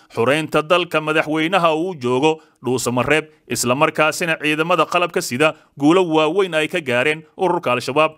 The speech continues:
Si kastaba, labadaani madaxweyne ayaa horey u soo saaray qoraallo kala duwan oo ay taageero ugu muujinayaan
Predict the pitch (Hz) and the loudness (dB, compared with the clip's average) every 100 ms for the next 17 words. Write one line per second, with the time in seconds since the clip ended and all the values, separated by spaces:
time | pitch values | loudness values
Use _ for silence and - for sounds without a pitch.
0 | _ - 185 175 160 - 156 156 165 165 | _ -4 -2 0 -2 0 2 2 0 0
1 | 156 156 156 156 156 156 156 151 151 156 | 0 -2 -2 -2 0 -2 0 -2 0 2
2 | 151 151 185 175 180 175 - 117 147 156 | 2 0 -2 -2 -2 -2 0 2 0 -2
3 | - _ - 120 123 147 156 156 165 160 | -10 _ -2 0 2 2 0 -2 -2 -2
4 | 123 147 160 - _ 147 147 151 151 156 | 0 0 -2 -10 _ 2 2 2 0 0
5 | 156 156 156 196 170 185 156 156 151 170 | 2 2 2 2 0 -2 0 -2 0 0
6 | 120 156 156 | 2 2 0